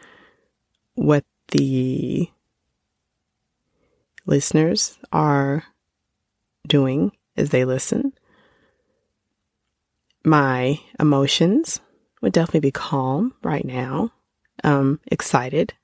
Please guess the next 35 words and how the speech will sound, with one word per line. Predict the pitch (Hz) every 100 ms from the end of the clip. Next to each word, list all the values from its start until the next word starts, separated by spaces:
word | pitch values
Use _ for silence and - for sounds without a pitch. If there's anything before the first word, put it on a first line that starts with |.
| _ -
'cause | - 180
it | 262
is | 359 -
fun | - 139 - 233 _ -
to | 190
make | 156
these | - 190 -
podcasts. | 175 151 - -
It | -
is | 320 -
fun | 139 -
to | 131
connect. | - 120 - - _ _ - - - _ _ _ _ _ _ _ _ _ _ - - - - - _ _ -
So | - 185
as | 170 170
you | 180 180
sort | - - 320
of | 370
flow | - - 156 151 175
through | 214 226 240
this, | 269 320 349 - - - -
the | 170 180 175 160 -
way | - 175
you | 226 277
can | - 160
think | 143 156 143
of | 131
it, | 120 117 - -
and | - 143 139 139
in | - 147
my | 143
own | 156 180 165
mindfulness | 139 135 165 - 135 127
practice, | - 127 123 135 127 - - -
is | 143 135 127 135 -